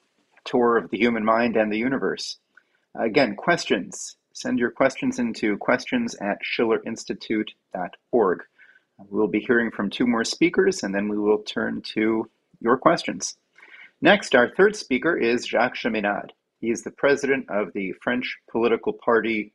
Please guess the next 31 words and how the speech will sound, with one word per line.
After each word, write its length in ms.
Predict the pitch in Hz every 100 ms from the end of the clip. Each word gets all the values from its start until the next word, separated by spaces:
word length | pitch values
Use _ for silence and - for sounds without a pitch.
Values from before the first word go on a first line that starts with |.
| _
Solidarité 920 | - 107 101 101 104 98 - 110 107
et 60 | - -
Progrès, 440 | 92 - 120 156 - _ _ _ _
and 240 | 113 113
he 120 | 107 120
was 180 | 104
three 220 | - 139 143
times 560 | - 143 107 107 110 -
candidate 540 | 123 113 117 110 - _
for 140 | 104
the 100 | 98
president 600 | - 104 98 98 101 101 _
of 200 | - 92 - _
France. 500 | 95 87 _ - - _ _ - - - _ _ _
He 100 | 180
speaks 340 | - 214 -
to 100 | -
us 140 | 175 -
today 420 | 156 151 113 87
on 420 | 101 107 104 98 90 _ _ _
his 260 | - 98 - - _ _ _ _
topic, 480 | 151 135 139 - - _ _ _ _
Optimism 760 | 160 170 - 170 160 160 151 151 _ _ -
to 100 | 123
Recover 600 | 127 - 110 107 110 - -
from 100 | 110
Our 140 | 101
Mortal 300 | 95 92 95
Illness. 460 | 90 87 - - - _ _ _ _ _ _ _ _
Jacques 220 | 131 131
Cheminade. 420 | - 107 92 82